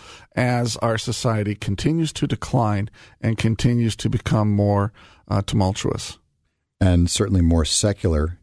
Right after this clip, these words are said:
Speaker 2: and,
Speaker 1: Yeah.
Speaker 2: and, and more,
Speaker 1: Yeah.
Speaker 2: uh, materialistic. And, and we
Speaker 1: Yeah.
Speaker 2: see a lot of these, these aspects of our culture right now. They're so an-, antithetical to, uh, God's purposes.
Speaker 1: Yeah,
Speaker 2: for
Speaker 1: we, we are increasingly the counterculture. I mean, you know, you and I,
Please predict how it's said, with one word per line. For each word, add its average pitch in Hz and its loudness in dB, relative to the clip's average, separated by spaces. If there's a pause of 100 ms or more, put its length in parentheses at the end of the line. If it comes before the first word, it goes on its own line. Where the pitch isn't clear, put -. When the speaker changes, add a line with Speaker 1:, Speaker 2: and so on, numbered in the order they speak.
Speaker 2:
and, 82 4
Speaker 1:
Yeah. - 4
Speaker 2:
and, 80 2
and 78 2
more, 80 2
Speaker 1:
Yeah. 73 0
Speaker 2:
uh, 73 -2
materialistic. 82 0
And, 76 0
and 76 2
we - 4
Speaker 1:
Yeah. 69 2
Speaker 2:
see 90 0
a 85 2
lot 85 2
of 87 0
these, 80 0
these 87 -2
aspects 80 0
of 76 0
our 71 0
culture 85 -2
right 73 0
now. 73 2
They're 71 2
so 95 0
an-, 78 2 (540)
antithetical 85 0
to, 78 2
uh, 73 2
God's 78 0
purposes. - -2 (520)
Speaker 1:
Yeah, - 4
Speaker 2:
for 120 2
Speaker 1:
we, 190 2
we 160 2
are 185 2
increasingly 131 0
the 101 0
counterculture. 117 0
I 87 -2
mean, 90 -2
you 117 2
know, 113 2
you 113 2
and 127 0
I, 113 0